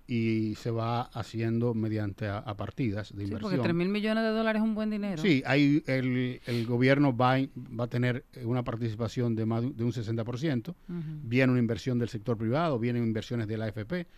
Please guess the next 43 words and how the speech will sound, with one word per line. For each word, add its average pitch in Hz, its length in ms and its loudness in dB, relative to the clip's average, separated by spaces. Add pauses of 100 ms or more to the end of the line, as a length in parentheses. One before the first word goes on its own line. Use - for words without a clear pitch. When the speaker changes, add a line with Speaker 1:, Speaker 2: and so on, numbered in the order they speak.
(340)
Speaker 1:
vienen 127 300 6
inversiones 120 440 2
de 117 60 2
la 110 80 2
banca 113 260 -2
internacional. 110 680 -4 (640)
Y 131 60 -2
todo 127 340 2
eso 143 140 0
va 143 80 0
a - 20 -4
ser 135 220 -4
parte 123 340 -4
de 120 60 4
un 120 80 4
master 123 320 0
plan 120 240 -2
que, 139 100 -8
como 113 200 -2
bien 113 180 -2
te 139 80 -2
decía, 120 420 -2 (460)
es, 120 400 0
eh, 110 480 -2 (300)
el 120 100 -2
desarrollo 120 640 0 (380)
que 139 100 0
va 160 120 4
a 170 40 -4
tener, 180 220 2
no 175 80 4
solamente 185 360 4
va 185 120 4
a 170 40 0
tener 175 220 2
hoteles, 170 340 2
nosotros 139 380 0
ya 170 300 0 (800)
a 120 180 0
final 131 420 2
de 151 160 6
este 151 260 0
año 113 320 -2